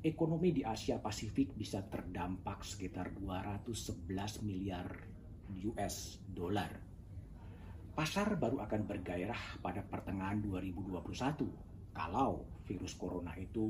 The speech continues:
pada pertengahan tahun dua ribu dua puluh itu bisa diselesaikan. Nah, kembali kepada ibu kota baru yang dilontarkan oleh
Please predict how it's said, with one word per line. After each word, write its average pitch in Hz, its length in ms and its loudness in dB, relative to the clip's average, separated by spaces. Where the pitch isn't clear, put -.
pada 87 240 -2
pertengahan 95 640 -2
tahun 90 240 -2
dua 87 160 -2
ribu 92 240 -4
dua 87 240 -4
puluh 98 320 0
itu 127 400 2
bisa 92 400 -2
diselesaikan. - 720 -4
Nah, 107 80 0
kembali 190 400 8
kepada - 160 4
ibu 95 240 0
kota 95 240 0
baru 98 640 0
yang 92 100 -2
dilontarkan 85 840 -4
oleh - 420 -4